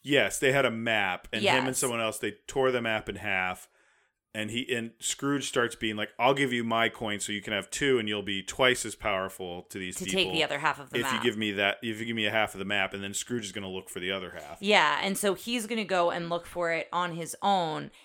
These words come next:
Speaker 2: and Launchpad basically just drops him in the middle of nowhere in the water, and I was like, you know, I do like
Speaker 1: Oh, well, wait, before we get there is when they're, like, Launchpad, they make Launchpad fly a condor.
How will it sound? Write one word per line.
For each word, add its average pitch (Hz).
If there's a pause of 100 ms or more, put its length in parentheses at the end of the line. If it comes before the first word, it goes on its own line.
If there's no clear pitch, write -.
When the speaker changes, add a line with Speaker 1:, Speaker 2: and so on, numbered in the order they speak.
(120)
Speaker 2:
and 180
Launchpad 220
basically 240
just 175
drops 151
him 180
in 175
the 160
middle 160
of 143
nowhere 160
in 147
the 139
water, 156
and 165
I 170
was 180
like, 185
you 202
know, 180 (300)
I 214
do 269 (200)
like 196
Speaker 1:
Oh, 165
well, 175
wait, 170
before 165
we 170
get 160
there 135
is 120
when 120
they're, 120
like, 113
Launchpad, 123
they 113
make 120
Launchpad 110
fly 104
a 104
condor. 107